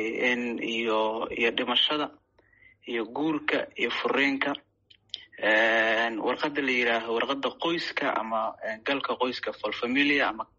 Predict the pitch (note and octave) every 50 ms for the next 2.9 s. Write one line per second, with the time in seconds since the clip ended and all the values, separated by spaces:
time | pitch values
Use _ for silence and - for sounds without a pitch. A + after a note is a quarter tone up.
0 | - - - A2 G#2+ G#2+ G#2+ G#2 - - - C3+ C3+ C#3 B2+ B2 - - D3+ C#3+
1 | - - - - _ _ _ _ _ _ _ _ _ _ _ _ _ _ _ -
2 | - - - A2 A2+ A#2 A#2 A#2 A2+ A2+ A2+ A2 A2 A2+ A2+ A2+ A2+